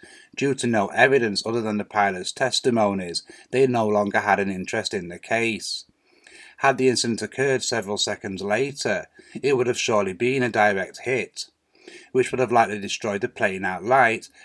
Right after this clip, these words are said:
and equally likely causing the deaths of all on board. While it is speculation in retrospect, how close the incident could have been to a deadly and tragic encounter is perhaps not truly appreciated,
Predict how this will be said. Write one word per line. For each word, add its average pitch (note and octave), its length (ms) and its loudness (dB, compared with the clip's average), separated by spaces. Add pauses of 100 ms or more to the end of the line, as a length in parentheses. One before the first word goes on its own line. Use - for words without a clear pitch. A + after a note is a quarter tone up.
and B2 140 -2
equally A2+ 440 -2
likely G2+ 320 0
causing A#2+ 500 0
the A#2 80 -2
deaths G#2 400 -4
of A2+ 160 -2
all F#2 260 -4
on F2 200 -8
board. G2+ 560 -4 (1120)
While C3 180 8
it B2 100 0
is A#2+ 120 6
speculation A2+ 760 4
in G2+ 160 0
retrospect, A2+ 840 2 (220)
how B2+ 180 10
close A#2 300 2
the G#2+ 140 -4
incident B2+ 460 0
could G#2+ 120 -4
have F#2 180 -2
been C3 280 4
to A#2+ 140 0
a A2+ 60 2
deadly G#2 400 4
and G#2 160 -2
tragic G2 420 0
encounter A#2+ 800 2 (260)
is C3 140 4
perhaps C3+ 360 4
not C#3 260 0
truly F#2+ 440 -2
appreciated, G#2 1080 0